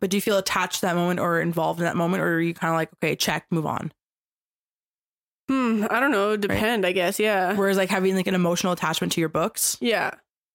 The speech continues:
Speaker 1: I think that's, like, the best meditative act for you.
Speaker 2: Oh, and I disagree.
Speaker 1: Really?
Speaker 2: I, yeah,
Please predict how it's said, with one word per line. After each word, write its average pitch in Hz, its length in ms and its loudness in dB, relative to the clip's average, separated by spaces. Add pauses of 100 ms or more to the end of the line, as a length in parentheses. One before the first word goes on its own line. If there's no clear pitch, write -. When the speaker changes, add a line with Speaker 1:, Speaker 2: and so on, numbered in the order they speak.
(120)
Speaker 1:
I 185 60 2
think 185 120 2
that's, 180 120 0
like, 175 100 -2
the 190 80 0
best 165 400 -2 (180)
meditative 170 800 2 (600)
act - 300 -4
for 160 260 -2
you. 131 320 -2 (1080)
Speaker 2:
Oh, 262 300 2
and 208 120 -2
I 208 220 0
disagree. 202 800 -4 (360)
Speaker 1:
Really? 180 440 0
Speaker 2:
I, 214 100 0
yeah, 208 560 0